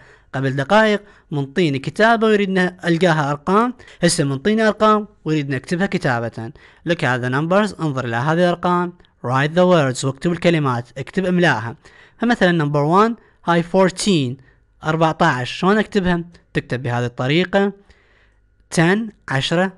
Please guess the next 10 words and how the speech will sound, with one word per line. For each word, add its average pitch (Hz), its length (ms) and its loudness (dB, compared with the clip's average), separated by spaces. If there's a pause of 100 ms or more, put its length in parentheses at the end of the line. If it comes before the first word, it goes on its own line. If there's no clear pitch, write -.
تكتب 127 300 -6
بهذه 120 240 -2
الطريقة. 175 640 0 (340)
twenty-three، 156 760 0 (200)
ثلاثة 135 280 -2
وعشرين، 170 540 -2
تكتب 139 280 -6
بهذه 120 180 -2
الطريقة. 170 640 -2 (340)
forty-one، 139 580 0